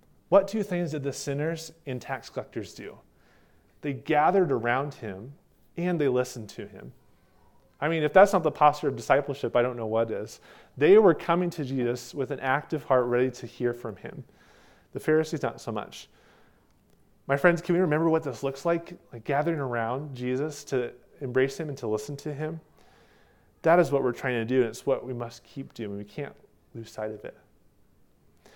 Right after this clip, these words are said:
Now, if we're trying to be all in on Jesus, gathering around him and listening to him, we must pay attention to what he's saying in these stories and actually do them. We must help,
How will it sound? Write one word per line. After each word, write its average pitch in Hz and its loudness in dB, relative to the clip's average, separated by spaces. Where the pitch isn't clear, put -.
Now, 143 4
if 143 0
we're 165 2
trying 196 0
to 139 2
be 175 2
all 143 6
in 151 0
on 135 0
Jesus, 120 -2
gathering 151 4
around 123 0
him 127 -8
and 113 -10
listening 113 -10
to 113 -6
him, 104 -6
we 127 -6
must 131 -4
pay 175 -2
attention 139 -8
to 120 -4
what 117 -2
he's 113 -12
saying 117 -6
in 107 -8
these 104 -10
stories 107 -4
and 117 -6
actually 117 -6
do 107 -8
them. 107 -12
We 127 -4
must 135 -2
help, - 0